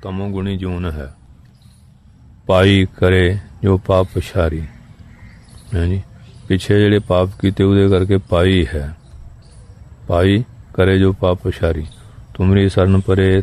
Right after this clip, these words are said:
ਤੇ ਅਬ ਹੀ।" ਆਪ ਜੀ ਦੀ ਸ਼ਰਨ ਪੈਣਾ ਹੁਣ, "ਸੋ ਕਲਮਲ ਨਾਸਹਿਗੇ ਸਭ ਹੀ।" ਉਹ ਸਾਰੇ ਪਾਪ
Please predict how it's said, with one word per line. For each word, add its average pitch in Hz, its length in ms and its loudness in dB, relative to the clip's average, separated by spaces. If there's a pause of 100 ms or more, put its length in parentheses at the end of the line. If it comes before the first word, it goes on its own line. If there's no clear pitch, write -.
ਤੇ 92 180 2
ਅਬ 85 140 0
ਹੀ।" 73 200 -6 (560)
ਆਪ 95 220 0
ਜੀ 98 140 -2
ਦੀ 101 160 -4
ਸ਼ਰਨ 90 340 -2
ਪੈਣਾ 104 400 2
ਹੁਣ, 104 260 4 (960)
"ਸੋ - 320 -2
ਕਲਮਲ 92 460 2
ਨਾਸਹਿਗੇ 92 760 0 (160)
ਸਭ 95 240 -4
ਹੀ।" 73 180 -8 (680)
ਉਹ 101 100 -4
ਸਾਰੇ 95 280 0
ਪਾਪ 87 320 -2